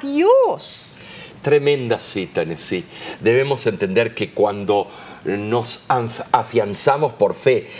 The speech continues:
Speaker 2: a la justicia de Cristo,
Speaker 1: Ujú.
Speaker 2: afi-, afincamos nuestras raíces,
Speaker 1: Claro.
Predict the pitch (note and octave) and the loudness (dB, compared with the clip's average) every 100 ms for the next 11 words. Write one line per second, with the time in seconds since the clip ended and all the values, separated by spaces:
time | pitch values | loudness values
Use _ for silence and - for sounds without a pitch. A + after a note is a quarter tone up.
0 | - G2 G#2 - G2 - C#3+ - B2 F#2+ | -6 -2 0 -2 -8 -6 -4 -2 0 0
1 | F#2+ D#2 - - D#3 F3 B2+ - - - | -2 -6 -8 0 0 0 -4 -8 0 0
2 | E3+ E3+ G3+ - - - - - - - | 2 -2 -6 -8 -16 -20 -20 -8 -8 -6
3 | - E2 E2 - - A2 F#2+ - F#2 F2 | -8 -8 -8 -12 -4 0 0 -2 -4 -4
4 | - F3 D3 F#2+ G2 - G2 F2 F#2 F2 | 2 2 2 -4 -6 -2 0 0 0 0
5 | D#2+ - G#2+ E3 C3+ - | -4 -4 0 0 0 -4